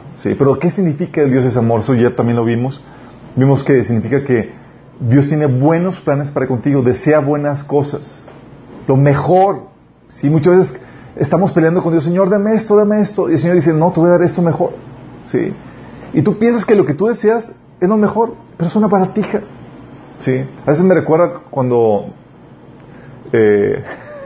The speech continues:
<laughs> le compramos algo a Samantha, recuerdo, estaba chiquita, estaba bebita, y era un juguete de que, bueno, aprendemos ahí como padres, era un juguete algo caro, y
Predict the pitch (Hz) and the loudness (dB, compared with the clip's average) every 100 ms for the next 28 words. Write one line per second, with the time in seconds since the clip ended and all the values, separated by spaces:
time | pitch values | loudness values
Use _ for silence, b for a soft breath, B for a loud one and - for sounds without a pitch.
0 | - 170 135 - 160 202 - - 143 135 | -2 0 0 -4 -10 -10 -12 -2 0 2
1 | 135 156 151 151 151 143 123 117 113 120 | 2 2 0 0 0 -2 -2 -4 -2 -4
2 | 127 113 - 117 110 107 101 104 - 107 | -2 -4 0 0 0 -4 -6 -6 -4 0
3 | 98 98 95 95 98 92 92 90 B B | 2 2 0 0 0 -2 -4 -12 B B
4 | B B B B B - 127 131 135 139 | B B B B B -2 2 4 2 0
5 | - 147 147 - - _ - 123 117 127 | 0 0 -2 -6 -20 _ -8 -4 0 2
6 | 117 113 147 120 - 131 131 135 131 120 | 0 0 0 0 0 0 2 0 -2 -4
7 | 117 110 107 104 120 117 107 104 - 104 | -4 -2 0 0 0 0 0 0 0 0
8 | 101 107 101 107 - B B B B - | 0 0 -2 -4 -10 B B B B 0
9 | 143 135 127 - | 2 4 2 -2